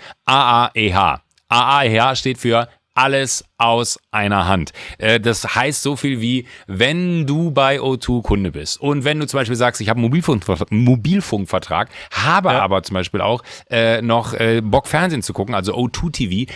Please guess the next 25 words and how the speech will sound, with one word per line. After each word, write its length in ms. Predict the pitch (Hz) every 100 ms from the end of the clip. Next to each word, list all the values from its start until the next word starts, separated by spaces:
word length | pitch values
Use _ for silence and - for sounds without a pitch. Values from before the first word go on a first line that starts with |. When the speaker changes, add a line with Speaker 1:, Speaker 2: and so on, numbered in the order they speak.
| -
Speaker 1:
dann 140 | 110
kannst 280 | - 151 147
du 40 |
das 120 | 139 127
miteinander 380 | 117 110 113 107
kombinieren. 540 | 113 104 104 143 90
Das 120 | 80
heißt, 260 | 92 107 -
du 40 |
unterm 280 | 107 123 110
Strich 540 | - - 170 190 - - -
kannst 260 | - 131 -
du 60 | 127
die 80 | 120
beiden 260 | 117 117
Verträge 400 | 117 113 208 190
miteinander 220 | 120 101
kombinieren 380 | 95 110 107 131
und 100 | 113
sparst 520 | - - 113 147 156
sogar 180 | 151 127
noch 140 | 123 -
bares 380 | 110 117 117
Geld 220 | 120 131 -
dabei. 260 | 73 76